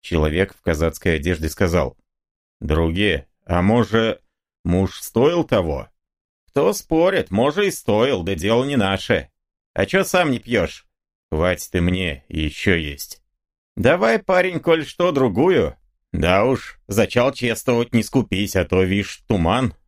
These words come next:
знобит". "Лето нынь скудное, дождей, дождей". "Нате, дуйте". Выпивая, стрельцы рассуждали.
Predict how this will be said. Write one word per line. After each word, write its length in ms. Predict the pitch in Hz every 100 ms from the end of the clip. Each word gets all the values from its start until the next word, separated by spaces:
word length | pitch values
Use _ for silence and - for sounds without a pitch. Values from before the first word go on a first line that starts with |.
| -
знобит". 720 | 73 82 80 78 101 110 _ _ _ _ _ _ _ _ _
"Лето 420 | 117 175 247 240
нынь 280 | 208 220 208
скудное, 720 | - - 220 214 185 156 95
дождей, 680 | 73 143 151 110 160 208 220
дождей". 920 | 175 151 107 143 180 180 165 101 - _ _ _ _
"Нате, 680 | 90 78 80 87 - 71 67 -
дуйте". 720 | 76 82 78 76 - 78 - _ _ _ _ _ -
Выпивая, 640 | 110 147 139 190 190 170
стрельцы 640 | - - 113 101 - 147
рассуждали. 800 | 131 - 131 110 104 85 69 -